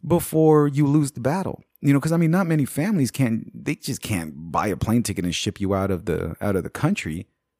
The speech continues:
I, I mean, realistically, a lot of kids, which will, I'm assuming will probably end up dying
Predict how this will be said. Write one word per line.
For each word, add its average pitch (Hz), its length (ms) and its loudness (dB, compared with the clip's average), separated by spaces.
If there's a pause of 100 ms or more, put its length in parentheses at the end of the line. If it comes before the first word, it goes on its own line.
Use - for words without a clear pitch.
I, - 200 -8
I 160 40 -4
mean, 160 360 -4
realistically, 147 760 0
a 113 80 4
lot 110 440 4
of 113 120 -4
kids, 135 500 -2
which 104 300 -4
will, 101 360 -2
I'm 110 160 2
assuming 151 420 2
will 104 220 2
probably - 420 -2
end 110 120 0
up 90 160 0
dying 104 480 0